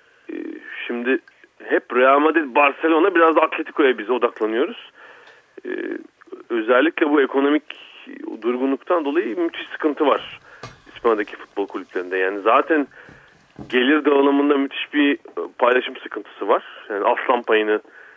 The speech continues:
iki büyük alıyor. Arada Atletico biraz. Geri kalanlara kırıntıları bırakıyorlar.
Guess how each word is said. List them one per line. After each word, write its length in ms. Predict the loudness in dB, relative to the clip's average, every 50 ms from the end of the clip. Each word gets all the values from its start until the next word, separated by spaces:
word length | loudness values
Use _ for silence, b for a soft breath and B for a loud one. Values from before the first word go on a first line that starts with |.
| B B B B B _
iki 260 | -16 -6 -4 -4 0 0
büyük 220 | 0 0 2 2
alıyor. 580 | 0 2 2 2 2 4 4 6 4 4 2 0 _ _ _ b b b b b b b _ 0
Arada 280 | 2 4 6 6 6 4
Atletico 520 | 4 2 -2 -6 -8 -4 -2 -2 0 2
biraz. 320 | 2 2 2 2 2 0
Geri 200 | 0 0 0 2
kalanlara 560 | 2 2 4 4 4 4 4 4 4 4 2 2
kırıntıları 580 | 0 0 0 0 0 0 0 0 2 2 2
bırakıyorlar. 540 | 2 2 0 0 0 -2 0 0 0 -2